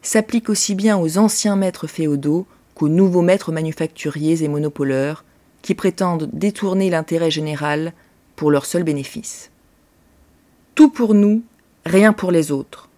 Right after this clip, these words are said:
C'est l'éternelle rengaine des accapareurs à travers l'histoire.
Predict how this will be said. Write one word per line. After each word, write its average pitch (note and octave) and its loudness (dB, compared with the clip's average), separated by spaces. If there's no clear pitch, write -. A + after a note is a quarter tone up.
C'est - 2
l'éternelle G3+ 2
rengaine F3 -2
des D#3+ -4
accapareurs D#3+ -4
à C#3+ -8
travers D#3 -6
l'histoire. - -12